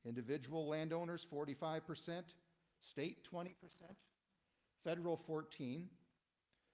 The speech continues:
corporations, eleven percent, the forest industry, eight percent, county and municipal governments, two percent, and the American Indian population, a little under, about zero point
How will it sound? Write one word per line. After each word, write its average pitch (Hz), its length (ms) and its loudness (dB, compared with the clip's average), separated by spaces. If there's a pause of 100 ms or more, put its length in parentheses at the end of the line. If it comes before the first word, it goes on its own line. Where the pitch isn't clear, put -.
(300)
corporations, 160 720 2
eleven 143 300 2
percent, 151 500 -2
the - 60 -12
forest 170 420 -4
industry, 180 560 -6 (160)
eight 202 340 -2
percent, 120 500 -4 (760)
county 170 320 2
and 156 100 2
municipal 156 480 -2
governments, 151 720 2
two 202 140 -2
percent, 202 520 -2 (800)
and 127 100 -4
the 139 60 0
American 147 420 0
Indian 143 340 2
population, 131 720 -2 (840)
a - 20 -10
little 139 200 -2
under, 131 340 0 (380)
about 156 200 -6 (180)
zero 135 220 0
point 131 300 -4